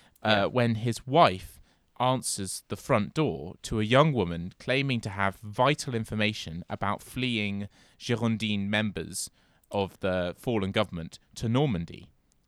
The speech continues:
Speaker 1: because, of course, she would have had a Norman
Speaker 2: Yes.
Speaker 1: accent.
Speaker 2: Ah,
Speaker 1: A Norman,
Speaker 2: okay.
Speaker 1: a Norman accent.
Speaker 2: So it fits,
Speaker 1: And
Speaker 2: yeah.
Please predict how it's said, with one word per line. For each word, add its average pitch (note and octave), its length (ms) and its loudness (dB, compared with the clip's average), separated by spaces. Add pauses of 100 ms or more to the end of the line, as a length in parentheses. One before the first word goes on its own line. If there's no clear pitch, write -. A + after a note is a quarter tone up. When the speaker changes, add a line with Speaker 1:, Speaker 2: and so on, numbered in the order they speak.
Speaker 1:
because, G2 220 -8
of F#2 60 -10
course, G2 200 -6
she B2 220 2
would B2 180 2
have G2+ 80 0
had G2+ 160 0
a F#2+ 60 2
Norman G2+ 400 2
Speaker 2:
Yes. G2 100 2
Speaker 1:
accent. - 480 -10 (560)
Speaker 2:
Ah, A2 240 0
Speaker 1:
A G#2 60 2
Norman, F#2+ 200 -2
Speaker 2:
okay. A2 160 -2
Speaker 1:
a - 60 -10
Norman F#2 220 -6
accent. - 240 -10
Speaker 2:
So A2 80 0
it G2 80 -4
fits, F#2+ 260 -2
Speaker 1:
And G2+ 260 -2
Speaker 2:
yeah. G2+ 160 -8